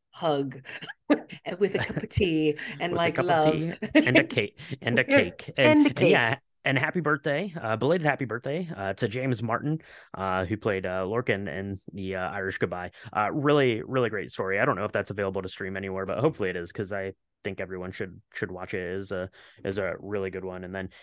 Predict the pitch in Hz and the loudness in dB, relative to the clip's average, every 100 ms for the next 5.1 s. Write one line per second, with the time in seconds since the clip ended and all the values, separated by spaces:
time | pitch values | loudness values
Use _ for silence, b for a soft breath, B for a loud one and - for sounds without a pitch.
0 | b 120 82 113 113 110 110 107 104 110 | b -2 2 0 0 -2 -2 -4 -2 -2
1 | 101 104 101 110 104 - 101 101 101 95 | -2 -4 -2 -2 -2 -2 -2 -2 -6 -6
2 | 110 - - 110 104 - b b 90 107 | -6 -6 -6 -4 -4 -6 b b 0 2
3 | 123 92 85 82 95 95 90 - 101 95 | 2 0 -6 -6 -6 -6 -8 -10 -10 -8
4 | - 101 95 101 98 - 127 135 131 131 | -10 -8 -6 -4 -4 -2 -2 -2 -2 -2
5 | 127 | -6